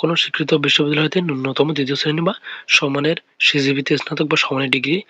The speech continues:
থাকতে হবে। এরপরে অফিস সহকারী আট হাজার দুইশো পঞ্চাশ টাকা থেকে শুরু করে বিশ হাজার দশ টাকা বেতন দেওয়া হবে। পদ আছে চারটি। তো এখানে কিন্তু আবেদন করার জন্য কোনো স্বীকৃত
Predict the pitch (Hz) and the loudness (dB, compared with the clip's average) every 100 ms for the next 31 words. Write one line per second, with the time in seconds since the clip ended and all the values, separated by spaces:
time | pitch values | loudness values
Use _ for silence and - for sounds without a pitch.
0 | - - - 147 - 123 131 _ _ _ | -16 -6 -2 0 0 0 -2 _ _ _
1 | - 156 139 135 - - - - 131 147 | 2 4 4 2 -2 -14 -14 0 2 6
2 | - 151 147 143 135 185 - - - - | 4 4 4 6 4 2 -6 -20 -20 -2
3 | 151 143 156 160 139 143 151 139 135 143 | 2 2 2 0 0 0 2 2 0 0
4 | - 139 - 151 - 170 135 151 202 _ | 0 -2 0 0 4 6 6 2 -2 _
5 | _ _ - 131 143 151 143 156 - - | _ _ -6 4 4 4 2 0 -4 -16
6 | - - - 143 - 143 131 143 139 135 | -20 -8 2 2 4 2 2 -2 -2 -2
7 | 143 151 127 127 - - 143 135 - 185 | -2 2 2 2 -2 -4 -2 -2 -2 -4
8 | - - - - - 170 165 180 180 180 | -6 -12 -12 -12 0 2 2 0 -2 -4
9 | 170 170 170 170 170 165 - 165 165 151 | -2 -2 0 2 2 0 0 0 2 2
10 | 135 143 | 2 2